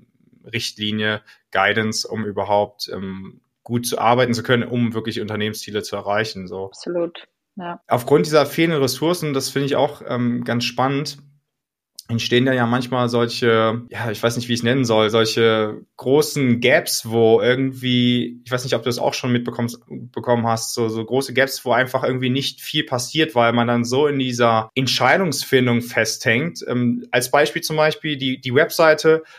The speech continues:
Speaker 1: muss überarbeitet werden, also so vom Design und auch vom Copywriting. Und als schnellste Variante wäre dann zum Beispiel einfach eine, eine externe Agentur, die das Copywriting macht und auch das Webdesign. So, und dann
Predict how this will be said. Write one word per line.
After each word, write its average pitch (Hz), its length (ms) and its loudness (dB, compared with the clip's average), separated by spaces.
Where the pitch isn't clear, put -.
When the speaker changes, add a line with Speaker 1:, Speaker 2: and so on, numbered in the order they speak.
Speaker 1:
muss 143 240 -2
überarbeitet 143 680 2
werden, 143 460 2
also 120 200 -2
so 117 200 -2
vom 120 360 0
Design 123 500 2
und 120 140 0
auch 110 140 -4
vom 117 140 -10
Copywriting. 151 920 0
Und 120 520 4
als 117 580 -2
schnellste 151 920 4
Variante 127 600 2
wäre 127 120 4
dann 127 140 -2
zum 127 160 -6
Beispiel 123 320 0
einfach 123 300 -2
eine, 120 500 0
eine 120 180 -2
externe 127 440 -2
Agentur, 113 500 0
die 117 100 0
das 104 180 -2
Copywriting 135 580 2
macht 120 300 0
und 113 100 -8
auch 101 120 -8
das - 220 -8
Webdesign. 90 680 -2
So, 107 260 0
und 110 200 0
dann 117 500 -2